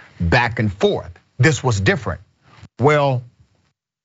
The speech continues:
Upton, I do feel bad for your family, but I don't feel bad for you. And let me tell you why. Because people like yourself,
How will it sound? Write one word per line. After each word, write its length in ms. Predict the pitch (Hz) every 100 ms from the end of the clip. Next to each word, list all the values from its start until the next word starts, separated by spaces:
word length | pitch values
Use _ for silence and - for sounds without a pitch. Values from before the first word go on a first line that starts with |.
| - -
Upton, 320 | 156 160 160 147
I 80 |
do 180 | 131 175
feel 220 | 147 156 135
bad 340 | 107 139 120
for 80 | 127
your 140 | 104
family, 400 | 92 117 117 101
but 100 | 98
I 80 | 107
don't 200 | 107 139
feel 160 | 131 127
bad 300 | 110 113 107
for 60 |
you. 220 | 101 87 65 - - _ _ _ _ _ -
And 60 |
let 100 | 170
me 60 | 185
tell 140 | 156
you 120 | 127 104
why. 320 | 87 71 - _ _ _ _ _ _ _ _ _ _ _ _ - - -
Because 380 | 165 165 151
people 360 | - - 262 208
like 240 | 180 160
yourself, 520 | 151 135 - 208 117